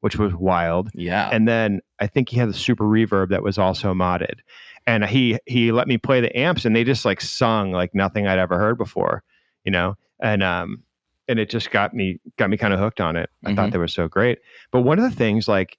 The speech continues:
Speaker 1: you know, that added to the, to the drama and everything is, like, not, not all the amps were the same.
Speaker 2: Right.
Speaker 1: S-, so
Speaker 2: Right.
Speaker 1: you could get information on a specific Dumble, but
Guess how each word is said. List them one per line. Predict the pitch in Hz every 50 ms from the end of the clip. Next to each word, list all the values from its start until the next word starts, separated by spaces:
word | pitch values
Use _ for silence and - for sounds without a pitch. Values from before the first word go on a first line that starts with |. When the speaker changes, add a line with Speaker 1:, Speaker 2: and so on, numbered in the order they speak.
| -
Speaker 1:
you | - 139
know, | 120 98 95 95 85 _ _ _ _ _ _ -
that | 127 113 104 - -
added | 117 117 120 131 143 131 123 113 110
to | - 123 107
the, | 104 104 101 95 95 - _ _ -
to | - 113 98
the | 98 92
drama | 82 - 98 95 101 110 123 135 131
and | 107 95 90 90
everything | 85 87 87 - - 92 92 95
is, | 92 92 -
like, | 95 87 -
not, | 127 135 147 -
not | - 139 135 135 135
all | 135 135 139 127
the | 123 113
amps | - 120 139 135 131 -
were | - 107
the | 85 -
same. | - - - 123 156 135 78 58 - - - - _ - - - -
Speaker 2:
Right. | 95 107 107 107 95 - - - - _ _ _ -
Speaker 1:
S-, | - - - - -
so | - - 147 127
Speaker 2:
Right. | 120 135
Speaker 1:
you | 165 170
could | - 190 131
get | 147 139 117 -
information | 147 151 147 - 131 117 110 117 143 160 147 - 135 120
on | 110 101 98
a | -
specific | - - 117 - - 135 - - - _ -
Dumble, | 104 98 113 131 156 160 170 190 - _ _ _ _ _ _ _ _ _ _ -
but | 127 110 -